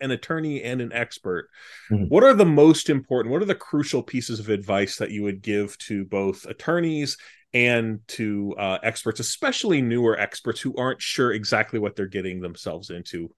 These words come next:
Speaker 1: What are the, the most important things you'd like to drive home?
Speaker 2: Communicate and respect each other.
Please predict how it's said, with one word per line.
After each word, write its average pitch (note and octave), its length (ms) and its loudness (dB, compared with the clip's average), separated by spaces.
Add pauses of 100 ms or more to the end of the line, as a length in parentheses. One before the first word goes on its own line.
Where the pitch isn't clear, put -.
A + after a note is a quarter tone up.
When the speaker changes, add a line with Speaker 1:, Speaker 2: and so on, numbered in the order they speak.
(180)
Speaker 1:
What E3+ 120 4
are G#3+ 60 10
the, E3+ 120 2
the C#3+ 340 -8
most B2 380 2
important G#2+ 460 -6
things G#2+ 260 -6
you'd F#2+ 140 -10
like F#2+ 220 -6
to F2 240 -8 (200)
drive G#2 360 4
home? F2+ 360 -8 (1000)
Speaker 2:
Communicate E3 480 10
and G2 80 4
respect - 360 0
each C#2+ 120 -6
other. - 180 -8